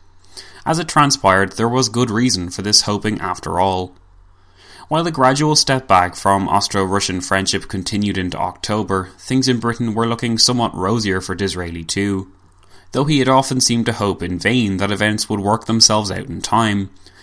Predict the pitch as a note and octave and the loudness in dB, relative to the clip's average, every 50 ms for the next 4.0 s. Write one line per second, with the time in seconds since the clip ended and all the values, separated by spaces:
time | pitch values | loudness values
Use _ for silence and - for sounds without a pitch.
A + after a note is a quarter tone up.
0 | - - - A#2+ C3 C#3+ D#3+ E3 D#3 D3 - - D#3 D3+ D3+ C#3+ - D#3 C#3+ - | -20 -6 0 2 2 4 4 2 2 4 4 4 4 4 2 2 0 0 0 2
1 | - C#3+ C#3 C3+ G#2 G2 G2 - - G#2 F#2+ - - G#2+ - - B2+ - C3 C3 | 0 0 0 2 0 0 -2 -2 -2 -2 -2 -2 -2 -4 -4 -4 -2 0 0 0
2 | - - A2 F2 E2 E2 E2 E2+ - G2+ G2+ - - G2+ G#2 G#2 G#2 G#2 G#2 G#2+ | 0 -2 -2 -4 -4 -4 -8 -6 -6 -6 -4 2 2 2 2 2 2 0 0 0
3 | A2 A2 - - A#2+ A2+ - - G2 F2+ F2+ F2 F2 F2+ F2+ F2 G2 G2 F#2+ F2+ | 0 -2 -2 -2 -4 -4 -2 -2 -2 -2 -2 -4 -4 -6 -4 -4 -4 -4 -4 -6